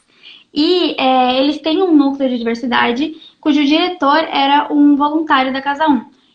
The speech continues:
E ele acabou comentando que a casa tava passando por dificuldade, que as demandas tinham triplicado em meio à pandemia e tudo mais.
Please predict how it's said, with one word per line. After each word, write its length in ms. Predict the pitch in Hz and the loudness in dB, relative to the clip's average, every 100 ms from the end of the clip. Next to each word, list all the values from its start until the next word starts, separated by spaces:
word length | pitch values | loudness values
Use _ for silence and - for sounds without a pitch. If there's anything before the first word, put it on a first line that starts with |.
| 262 | -6
E 80 | |
ele 100 | 269 | -2
acabou 340 | 285 311 302 311 | 0 0 -2 -2
comentando 640 | 311 339 370 339 294 269 | -2 -2 -2 0 0 0
que 100 | 262 | -2
a 120 | 240 | -8
casa 280 | 240 233 233 | -4 -4 -4
tava 200 | 240 240 | -4 -6
passando 320 | 240 240 233 | -6 -6 -6
por 100 | 233 | -6
dificuldade, 720 | 233 - - 254 247 240 233 | -8 -10 -8 0 2 2 -2
que 60 | 233 | -6
as 60 | |
demandas 360 | 233 233 233 233 | -6 -4 -4 -6
tinham 160 | 247 233 | -12 -10
triplicado 760 | 254 277 277 277 247 247 240 | -8 -6 -8 -2 0 0 -2
em 60 | 226 | -12
meio 180 | 226 | -14
à 20 | 220 | -12
pandemia 540 | 226 233 240 240 240 | -12 -10 -8 -8 -8
e 20 | |
tudo 260 | 233 220 240 | -12 -12 -6
mais. 360 | 240 240 285 | -4 -4 -8